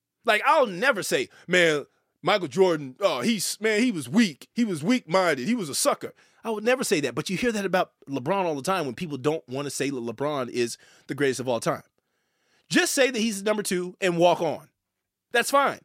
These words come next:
"Nah, he ain't better than Jordan. Nah, he's great, but he ain't Jordan." I can respect that.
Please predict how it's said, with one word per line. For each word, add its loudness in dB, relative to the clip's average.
"Nah, 4
he 2
ain't -2
better 2
than -8
Jordan. -6
Nah, 0
he's 2
great, 4
but -6
he -2
ain't -2
Jordan." -4
I 2
can -4
respect -2
that. -2